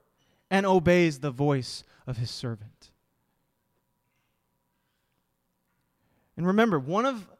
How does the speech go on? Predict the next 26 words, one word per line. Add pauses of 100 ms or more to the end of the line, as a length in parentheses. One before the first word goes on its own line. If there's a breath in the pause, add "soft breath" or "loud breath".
(120)
the
goals (400)
of
God (260)
is
to
make
you (380)
more
like
Jesus. (1700)
And
so
when
we
reflect (260 soft breath)
on
the
character
of
this
servant, (340)
the
character
of
Jesus,